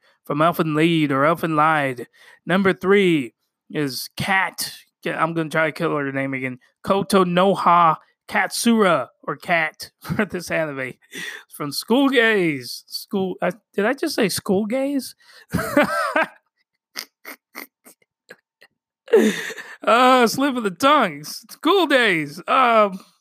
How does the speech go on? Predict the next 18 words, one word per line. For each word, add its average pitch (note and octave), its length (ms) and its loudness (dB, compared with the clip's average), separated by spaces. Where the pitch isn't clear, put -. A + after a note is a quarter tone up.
<laughs> - 120 -2
I C4+ 120 -6
knew C#4+ 140 -2
a F#3 60 -4
gay D3+ 220 -2
guy B2+ 280 -2
in, B2 140 -10
uh, B2+ 280 -14
high F3 160 -6
school, B3 280 -6
and A#3 200 -6
just, G3+ 180 -14
actually, A3 460 -2
we G#3+ 40 4
were E3+ 160 2
pretty A#3 280 0
good D4 160 2
friends. A#3 420 0